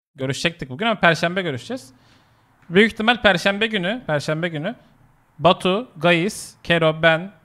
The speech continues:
Berke falan, Berke'nin haberi yok daha da. Benim evde toplanıp bir I R L açacağız. Muhtemelen oturma odasında yapacağız bu I R L'i.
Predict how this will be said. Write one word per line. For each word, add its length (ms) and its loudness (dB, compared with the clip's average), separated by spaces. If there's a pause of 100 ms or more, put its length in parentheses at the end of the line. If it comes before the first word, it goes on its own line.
Berke 380 0
falan, 300 -2
Berke'nin 280 -4
haberi 240 -6
yok 160 -10
daha 160 -2
da. 180 -6 (440)
Benim 180 0
evde 180 4
toplanıp 400 2
bir 60 6
I 20 8
R 260 8
L 40 4
açacağız. 540 -4 (640)
Muhtemelen 320 0
oturma 320 -2
odasında 360 -4
yapacağız 360 -6
bu 100 -4
I 100 -6
R 120 -6
L'i. 120 -10